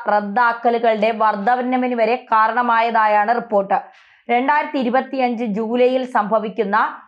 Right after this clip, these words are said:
ഒരു വലിയ ദുരന്തത്തെക്കുറിച്ചാണ് അവർ പ്രവചിച്ചിരിക്കുന്നത്. ഈ പ്രവചനത്തിന് പുറമെ രണ്ടായിരത്തി പതിനൊന്നിലെ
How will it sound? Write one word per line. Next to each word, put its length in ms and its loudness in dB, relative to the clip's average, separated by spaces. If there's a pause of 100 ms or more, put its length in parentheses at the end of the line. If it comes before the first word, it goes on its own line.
(140)
ഒരു 240 4
വലിയ 380 2
ദുരന്തത്തെക്കുറിച്ചാണ് 1040 0
അവർ 360 2
പ്രവചിച്ചിരിക്കുന്നത്. 1040 -2 (120)
ഈ 140 -2
പ്രവചനത്തിന് 720 0
പുറമെ 540 -2 (320)
രണ്ടായിരത്തി 520 0 (120)
പതിനൊന്നിലെ 760 0